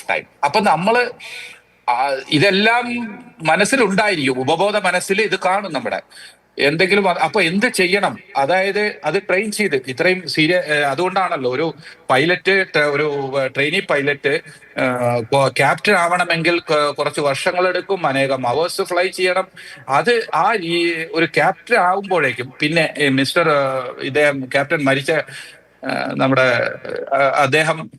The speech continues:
ഒരു എൽ ടി സിയും കൂടെ ആയിരുന്നു. അദ്ദേഹം അത് വെൽ ട്രെയിൻഡ് ആയിരുന്നു അദ്ദേഹം, അദ്ദേഹത്തിന് അറിയാം. പക്ഷെ അവിടെ സമയം ഉണ്ടായിരുന്നില്ല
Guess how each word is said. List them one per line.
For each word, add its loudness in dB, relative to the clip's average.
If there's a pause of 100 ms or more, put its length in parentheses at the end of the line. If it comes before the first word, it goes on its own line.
(120)
ഒരു 4
എൽ 0
ടി -6
സിയും 0
കൂടെ 0
ആയിരുന്നു. -6 (560)
അദ്ദേഹം 2 (240)
അത് 2
വെൽ -2 (120)
ട്രെയിൻഡ് 0
ആയിരുന്നു -4
അദ്ദേഹം, -8 (100)
അദ്ദേഹത്തിന് 2
അറിയാം. 0 (100)
പക്ഷെ 0
അവിടെ 0
സമയം -2
ഉണ്ടായിരുന്നില്ല -4